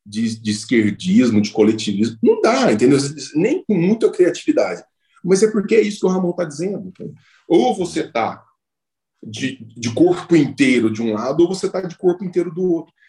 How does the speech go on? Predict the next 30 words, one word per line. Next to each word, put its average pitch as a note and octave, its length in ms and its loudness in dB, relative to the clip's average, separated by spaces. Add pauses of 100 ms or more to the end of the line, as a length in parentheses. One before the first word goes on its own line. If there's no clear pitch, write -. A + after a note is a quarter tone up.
(380)
E F#3+ 260 -4
isso, A#3 240 -6
cara, A2 360 -6
acontece F#3 880 -6
à E3 180 -6
direita E3+ 840 -2
e F#3+ 100 -4
à G3 120 -2
esquerda. G#3+ 800 -2
É G3 100 -4
isso G#3+ 300 -4
que G#3 60 -14
tem A3 120 -2
que G#3+ 60 -8
ficar A3 180 -12
claro. G#3 360 -6
E A3 220 -2 (120)
esse D4 220 0
é - 20 6
o G#3+ 80 4
verdadeiro C#3+ 460 0
inimigo. A#2+ 520 -8 (1400)
Esse A#3+ 400 0
é - 20 8
o G#3 60 4
verdadeiro F#3+ 440 4
adversário. D3+ 840 -4 (760)
São F#3+ 320 2
os F#3+ 140 0
ungidos. D3+ 1040 -2